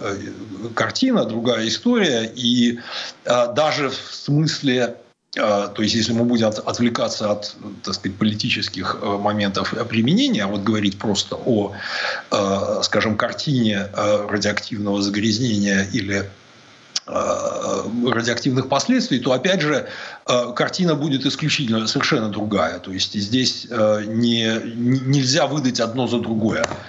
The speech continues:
Э, нельзя представить, э, ситуацию так, что это вот, э, выброс радиоактивности, он, э, стал результатом, э, инцидента на станции, а не применения ядерного оружия, или наоборот.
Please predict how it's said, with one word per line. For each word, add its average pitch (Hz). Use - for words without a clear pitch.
Э, 107
нельзя 127
представить, 113
э, 110
ситуацию 110
так, 151
что 107
это 107
вот, 101
э, 98
выброс 110
радиоактивности, 110
он, 120
э, 101
стал 117
результатом, 101
э, 87
инцидента 107
на 98
станции, 123
а 101
не 98
применения 98
ядерного 95
оружия, 98
или 120
наоборот. 101